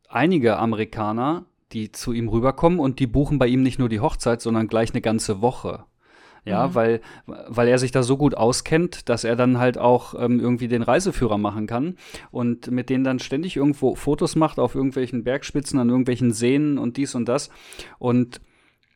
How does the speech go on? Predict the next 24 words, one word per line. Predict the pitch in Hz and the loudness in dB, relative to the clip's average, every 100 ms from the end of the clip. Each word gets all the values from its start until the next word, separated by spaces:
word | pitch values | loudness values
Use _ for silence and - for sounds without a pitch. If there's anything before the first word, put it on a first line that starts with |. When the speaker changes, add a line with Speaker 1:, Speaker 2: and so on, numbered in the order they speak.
| _ - | _ -10
Speaker 1:
ich | 123 | -4
finde | 143 143 | 0 2
das | |
nämlich | 139 139 | 2 2
ganz | 139 131 | 2 0
spannend, | - 135 165 123 - - | 2 2 2 0 -8 -8
weil | 117 113 117 120 120 | -8 -2 2 2 0
du | 117 127 | -4 -2
wirst | 143 - | -2 -2
auch | 107 123 - - | 0 -2 -2 -6
quasi | - 123 123 | 0 0 2
als | 110 107 - - | -2 -2 -8 -4
Deutsche | 110 120 - 151 | 0 0 0 0
da | 123 | 0
drüben | 110 117 139 139 | 0 0 2 2
dann | 127 120 | 2 2
gefragt, | 110 - 107 117 156 - | 0 -4 -2 -2 -2 -4
weil | 113 113 | 0 0
ich | 101 - | -2 -8
glaube, | 110 107 107 131 151 151 | -6 -2 0 2 2 0
dass | 139 135 - | 0 -4 -4
die | 131 127 127 113 _ - | -4 -2 -4 -6 _ -4
auch, | 104 113 - - - | 0 0 -2 -20 -18
ähm, | - 113 113 113 113 113 | -8 -4 -4 -2 -4 -4